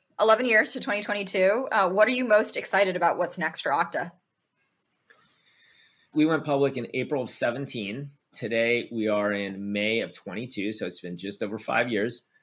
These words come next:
Speaker 2: twenty-one earnings calls. Not that I'm counting, but if I were, it'd be twenty-one. You know, the last
Speaker 1: <laughs>
Speaker 2: five years as a public company have been great. I mean, the company has grown dramatically,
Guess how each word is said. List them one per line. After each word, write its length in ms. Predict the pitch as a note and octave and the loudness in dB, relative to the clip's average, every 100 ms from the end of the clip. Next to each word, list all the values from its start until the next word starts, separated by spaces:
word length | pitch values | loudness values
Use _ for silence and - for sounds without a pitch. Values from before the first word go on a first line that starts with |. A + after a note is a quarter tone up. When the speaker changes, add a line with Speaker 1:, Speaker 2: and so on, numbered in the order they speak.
| _ | _
Speaker 2:
twenty-one 500 | - - B2 B2 B2 | -16 -4 -2 -2 -2
earnings 320 | G2+ G#2+ A2 - | -2 -4 -4 -2
calls. 360 | - A2+ - | 0 0 -4
Not 180 | F#2+ F#2 | -10 -6
that 60 | G2 | -6
I'm 120 | F#2 | -6
counting, 280 | F#2+ G2 G#2 | -8 -6 -6
but 80 | G2 | -6
if 140 | - | -2
I 60 | F#2+ | -2
were, 100 | F#2+ | -2
it'd 100 | F2+ | -6
be 100 | F#2 | -8
twenty-one. 460 | - F#2+ F#2 C3 - _ - - - | -8 -6 -6 -8 -12 _ -20 -20 -4
You 100 | C3 | 0
know, 120 | A#2 | 2
the 80 | A#2 | 2
last 560 | A#2+ C#3 D#3 D#3 B3+ | 4 6 4 2 -2
Speaker 1:
<laughs> 40 | - | 0
Speaker 2:
five 300 | D3 C#3+ B2+ | 4 4 4
years 380 | C3 C3 B2 G#2 | 2 2 2 -2
as 80 | |
a 40 | G#2+ | -6
public 380 | - C3+ A#2+ G#2 | -4 -2 -2 -2
company 460 | B2 A#2+ A#2 G#2+ | -4 -4 -2 -4
have 220 | F#2+ F2 F2 | -2 -6 -4
been 420 | F#2+ F#2 F#2 F2+ | -4 -4 -6 -6
great. 380 | F#2 F2 F2 - _ | -2 -2 -4 -10 _
I 40 | G2 | -8
mean, 180 | G2 F#2+ | -4 -2
the 160 | F#2 | -2
company 420 | - G#2+ F#2+ G2+ | -4 -8 -4 -4
has 200 | F#2 F#2 | -4 -6
grown 380 | F2 G2 G2 G2 | -6 -4 -2 -4
dramatically, 920 | F#2+ F#2+ F#2+ F#2+ F2+ G2+ G2 F#2+ F2+ | -4 -4 -2 -2 -2 -2 -2 -2 -4